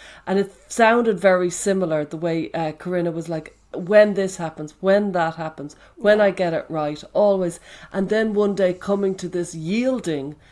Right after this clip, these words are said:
Speaker 1: this powerlessness, "I, I, I can't keep on fighting. I've come to the end of the
Speaker 2: Yeah.
Speaker 1: road, and now I'm turning back to, to reflect on it."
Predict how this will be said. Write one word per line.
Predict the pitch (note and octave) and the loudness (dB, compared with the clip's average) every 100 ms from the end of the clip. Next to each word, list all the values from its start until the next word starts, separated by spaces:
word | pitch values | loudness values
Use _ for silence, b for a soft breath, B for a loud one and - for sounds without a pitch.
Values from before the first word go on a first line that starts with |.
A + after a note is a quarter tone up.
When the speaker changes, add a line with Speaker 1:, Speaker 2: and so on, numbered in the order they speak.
| b | b
Speaker 1:
this | F#3 F3+ | -10 -10
powerlessness, | - G3 A#3 A3 D#3+ D3+ - D#3 - - | -2 2 2 2 0 -6 -8 -8 -8 -2
"I, | G3+ G#3 G#3+ - _ | 2 2 0 -8 _
I, | F3+ G3+ - - | -4 -2 -6 -8
I | F#3 | -8
can't | F#3+ G3 G#3 G#3 | -6 -4 -4 -6
keep | - G#3 G#3 | -10 -10 -6
on | G3+ | -6
fighting. | G3 G#3+ A3 G#3+ C#3+ C#3+ | -4 -4 -4 -8 -12 -10
I've | D#3+ D#3+ | -12 -8
come | F#3+ F#3+ | -8 -8
to | - | -8
the | G3 | -6
end | F#3+ F#3 | -4 -6
of | F#3 | -10
the | |
Speaker 2:
Yeah. | - E3 | -8 -6
Speaker 1:
road, | D#3+ D#3+ - B B B - | -6 -10 -16 B B B -6
and | E3+ | -4
now | E3+ E3+ E3+ | -2 -2 -4
I'm | E3+ | -6
turning | E3+ D#3+ D3+ | -6 -6 -4
back | E3 D3+ D3+ - | -6 -6 -8 -14
to, | E3 | -14
to | - E3 | -14 -12
reflect | D#3 D#3 - D#3 D#3 - | -10 -12 -8 -6 -6 -10
on | D#3+ D3 D3+ | -12 -12 -14
it." | D#3 | -16